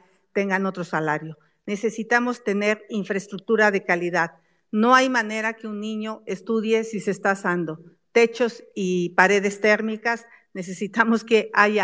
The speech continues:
agua y baños en todas las escuelas, necesitamos energía eléctrica, ya hoy si no,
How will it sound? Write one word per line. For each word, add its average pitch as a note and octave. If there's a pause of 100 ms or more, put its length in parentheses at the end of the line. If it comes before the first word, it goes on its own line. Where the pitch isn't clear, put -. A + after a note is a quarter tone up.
agua G#3+
y G#3
baños G#3 (140)
en F#3
todas G#3+
las G3
escuelas, G3 (300)
necesitamos G#3+
energía A3+
eléctrica, A3 (240)
ya G3+
hoy A3
si G#3+
no, G3